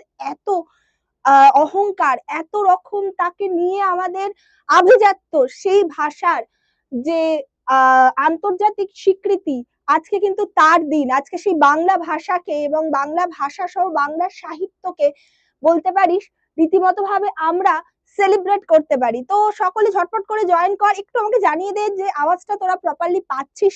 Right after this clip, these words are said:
কিনা, বোর্ডটা ঠিকঠাক দেখা যাচ্ছে কিনা। হ্যালো, হ্যালো, হ্যালো বৃহস্পতি, হ্যালো, হ্যালো, হ্যালো শ্রীপর্ণা। আচ্ছা, আমাকে একটু জানাতো যে তোরা,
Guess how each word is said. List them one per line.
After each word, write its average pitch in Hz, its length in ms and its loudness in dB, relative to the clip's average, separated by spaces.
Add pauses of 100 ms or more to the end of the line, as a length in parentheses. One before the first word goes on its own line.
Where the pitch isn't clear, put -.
কিনা, 403 160 -4 (140)
বোর্ডটা 339 380 -2
ঠিকঠাক 370 280 -8 (100)
দেখা 330 160 -4
যাচ্ছে 311 340 -4
কিনা। 220 200 -6 (4000)
হ্যালো, 403 300 6
হ্যালো, 415 260 6
হ্যালো 427 280 4
বৃহস্পতি, 427 640 4 (200)
হ্যালো, 392 220 4 (100)
হ্যালো, 381 300 4
হ্যালো 359 240 4
শ্রীপর্ণা। 339 600 0 (1700)
আচ্ছা, 403 240 2 (120)
আমাকে 320 540 0
একটু 554 240 2
জানাতো 339 560 0
যে 523 120 2 (180)
তোরা, 349 300 2